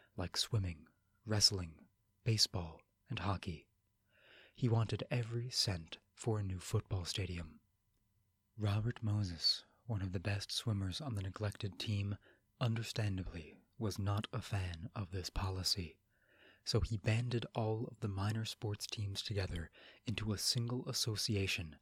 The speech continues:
that could fundraise from alumni effectively and distribute money on the basis of team need.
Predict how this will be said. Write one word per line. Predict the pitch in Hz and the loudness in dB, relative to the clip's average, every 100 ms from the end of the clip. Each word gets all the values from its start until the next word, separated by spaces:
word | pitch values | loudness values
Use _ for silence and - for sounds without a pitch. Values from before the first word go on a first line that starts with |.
| - - _ | -20 -20 _
that | 104 | -6
could | - | -6
fundraise | - - 110 110 110 110 107 | -6 0 0 2 0 -2 -4
from | - 113 | 0 0
alumni | - 107 92 92 92 92 | 0 -4 -6 -6 -4 -6
effectively | 104 - 110 - 95 90 73 - - - _ - | -8 -4 -4 -2 -6 -8 -10 -16 -20 -20 _ -4
and | 101 | -2
distribute | 104 - 135 107 120 - | -2 0 -2 0 -2 0
money | 104 101 101 - | -2 0 -2 -2
on | 117 | -4
the | 107 | -2
basis | 101 92 - 101 | -2 -2 0 0
of | 127 110 | -2 -6
team | - 95 87 87 | -6 -4 -4 -4
need. | 98 92 82 | -2 -2 -6